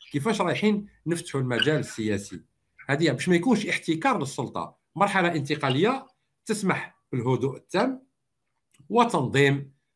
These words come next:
الدولة الجديدة. لكن النظام هذا، لو سيستيم، كاس كي فو فار؟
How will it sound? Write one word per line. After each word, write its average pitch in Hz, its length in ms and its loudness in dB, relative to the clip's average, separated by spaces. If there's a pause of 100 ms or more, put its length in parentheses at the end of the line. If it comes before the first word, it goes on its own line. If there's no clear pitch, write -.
(140)
الدولة 123 580 0
الجديدة. 90 500 -14 (920)
لكن 330 340 4
النظام 214 400 4
هذا، 165 500 0
لو 185 120 -2
سيستيم، 220 400 -6
كاس 208 200 -4
كي 185 140 -4
فو 160 100 -2
فار؟ 120 300 -2